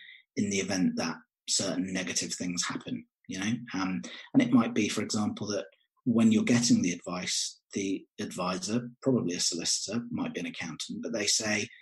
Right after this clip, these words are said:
"Actually, have you thought about this? Why don't you do that?" And that is, you know, quite often will be the difference between,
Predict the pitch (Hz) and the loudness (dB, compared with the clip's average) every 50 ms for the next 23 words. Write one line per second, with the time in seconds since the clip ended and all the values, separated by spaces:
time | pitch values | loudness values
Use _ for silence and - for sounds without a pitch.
0 | - _ _ _ _ - 120 120 117 117 107 101 104 107 - - 147 143 135 - | -20 _ _ _ _ 2 2 4 4 2 2 2 0 -2 0 2 2 2 2 2
1 | - 120 107 104 92 95 92 87 - - - - 101 104 101 90 104 98 87 85 | 0 0 0 0 0 -2 -2 -2 -2 -2 -2 -2 -2 -2 0 0 2 2 2 2
2 | - - 92 92 90 90 - - - - - - - - - _ _ _ _ _ | 0 0 0 0 0 -2 -4 -6 -8 -12 -16 -20 -20 -20 -20 _ _ _ _ _
3 | - 107 107 107 110 113 131 143 147 135 - - - - - 107 101 101 - - | 2 4 4 4 4 6 6 6 6 4 0 -6 -6 -2 0 2 2 2 2 0
4 | - - _ _ - 139 127 120 120 120 101 95 - - - 120 - - - 123 | -2 -4 _ _ 2 4 4 4 4 4 2 2 2 4 4 4 6 6 4 2
5 | 120 - - - 95 85 85 82 - _ - 101 95 95 104 101 98 98 92 90 | 2 0 0 0 0 -2 -2 -4 -6 _ -4 -4 -2 0 2 2 2 2 0 -2
6 | 98 - - 101 - - - 95 90 87 85 85 - - - - - - 101 98 | -2 -2 -2 -2 -2 -2 -2 -2 0 0 0 0 -2 -4 -4 -4 -2 -2 -2 -4
7 | 98 95 - - | -4 -4 -8 -10